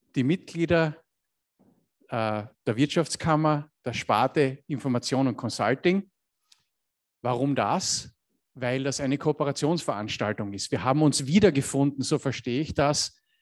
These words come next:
mit der Wirtschaftskammer Oberösterreich, mit der Interessensvertretung, mit der Sparte, die uns natürlich als Club am nächsten steht. Und wir haben uns in ein neues Format gewagt. So wir gesagt haben,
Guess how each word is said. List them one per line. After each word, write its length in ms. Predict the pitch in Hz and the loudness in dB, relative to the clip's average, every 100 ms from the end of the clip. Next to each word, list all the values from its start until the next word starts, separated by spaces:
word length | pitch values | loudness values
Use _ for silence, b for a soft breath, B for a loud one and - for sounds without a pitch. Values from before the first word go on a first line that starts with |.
| _ - | _ -6
mit 180 | 147 | -4
der 100 | 147 | -2
Wirtschaftskammer 760 | 127 147 - 156 - 156 143 139 | -2 -2 -2 -4 -2 -2 0 -2
Oberösterreich, 960 | 135 156 143 139 180 123 127 165 - - _ _ _ _ _ _ _ _ - b b b | -4 -2 -2 -2 -2 -2 -2 -2 -6 -14 _ _ _ _ _ _ _ _ -20 b b b
mit 180 | 143 - | -4 0
der 160 | 135 175 | 0 0
Interessensvertretung, 1040 | 147 131 131 - 151 - 135 139 143 143 | 0 -2 -2 -2 -4 -2 -4 -4 -4 -4
mit 160 | 131 120 | -6 -4
der 160 | 120 | -6
Sparte, 640 | - - 87 135 156 135 - _ _ | -4 -4 -4 -4 0 -2 -4 _ _
die 80 | 139 | -6
uns 260 | 147 156 151 | 0 0 -2
natürlich 300 | 139 156 143 | -4 -4 -4
als 180 | 131 | -6
Club 220 | - 147 - | -6 -6 -6
am 180 | 123 | -6
nächsten 380 | 110 123 - 147 | -4 -4 -4 -6
steht. 400 | - 139 147 - b b b | -4 -2 -2 -4 b b b
Und 160 | 143 131 | -8 -6
wir 100 | 110 | -2
haben 200 | 113 147 | 0 0
uns 140 | 127 | 0
in 120 | 139 | -2
ein 120 | 123 117 | -4 -2
neues 540 | 113 135 139 - - | 2 2 0 -4 -10
Format 680 | - 143 117 92 101 - - _ - | -10 -6 -6 -4 -6 -6 -12 _ -8
gewagt. 720 | 110 107 98 117 - - - _ _ _ _ _ _ | -2 0 0 -2 -4 -8 -10 _ _ _ _ _ _
So 80 | 113 | -12
wir 60 | 107 | -8
gesagt 280 | - 135 | -8 -4
haben, 180 | 143 127 | -2 -4